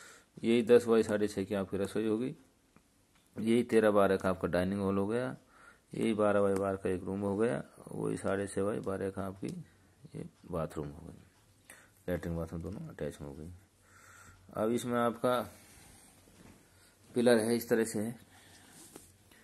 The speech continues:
देखो पिलर एक ये हो गया और एक यहाँ हो गया दो,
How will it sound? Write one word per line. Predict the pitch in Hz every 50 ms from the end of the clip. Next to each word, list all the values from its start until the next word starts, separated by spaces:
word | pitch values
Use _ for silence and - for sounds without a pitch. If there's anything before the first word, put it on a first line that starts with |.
| - - - - - - - - - _ _ _ -
देखो | - 98 98 - 107
पिलर | - - 104 107 107 107 - - - - - - - - - - - - - - _ - _ _ _ -
एक | 98 101 101 - 104
ये | 101 104
हो | 101 98 95
गया | 101 110 120 127 135 131 - - - - _ _ _ _ _ _ _ _ _ _ - - - _ _ _ _ _ _ _ - - _ _ _ _ _ _ _ - - _ _ _ _ - - - 92
और | 101 98 92 90 87 85 87 87 80 65 - - - - - _ _ - - _ _ _ _ - - - _ - -
एक | 101 104 98 - 98
यहाँ | 98 98 95 95
हो | 95 92
गया | 95 98 104 104
दो, | 92 85 104 104 117 131 143 143